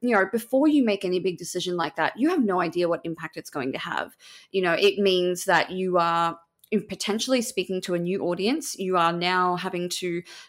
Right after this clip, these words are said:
develop completely new products and services. And because pricing is a very new field, there wasn't a lot for me to go on, right? There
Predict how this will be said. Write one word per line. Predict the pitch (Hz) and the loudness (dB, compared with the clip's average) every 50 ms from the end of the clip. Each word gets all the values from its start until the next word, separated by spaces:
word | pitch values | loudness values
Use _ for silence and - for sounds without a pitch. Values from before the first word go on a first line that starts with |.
| _ | _
develop | - 208 208 214 208 - - | 0 4 4 4 4 2 0
completely | - 196 185 - 202 208 - 269 | -4 -4 -2 -2 -2 2 6 8
new | 269 269 254 | 8 8 8
products | - 220 202 202 202 - - | 6 4 2 2 2 0 -2
and | 196 | -4
services. | - 185 175 170 175 - - 190 240 294 - - - - | -2 -2 -4 -4 -4 -2 0 0 0 0 -2 -6 -2 2
And | 220 220 | 2 2
because | 220 220 - 240 240 233 | 2 2 2 0 -2 0
pricing | - - 247 233 220 226 226 | 0 2 2 2 2 2 0
is | 208 196 190 | 0 0 0
a | 185 | 0
very | 180 185 180 180 | 0 0 0 0
new | 180 175 165 165 | 0 -2 -4 -4
field, | - - 262 277 262 220 190 180 175 - - - - _ _ | 0 2 4 6 6 6 4 2 0 -6 -16 -20 -20 _ _
there | - 202 | 4 4
wasn't | 196 196 214 214 277 285 262 - | 6 4 4 4 2 2 2 0
a | |
lot | 196 185 190 185 - - | 0 0 0 -2 -2 -2
for | 196 190 | -2 0
me | 190 180 180 | 2 2 2
to | 175 | 2
go | 175 175 180 180 180 175 | 0 0 0 0 2 0
on, | 165 - - - - 202 - _ | 0 -2 -4 -4 -6 -6 -8 _
right? | - 185 170 170 175 - | 0 2 2 2 2 -2
There | - 202 175 170 190 185 | -6 -6 -2 0 0 0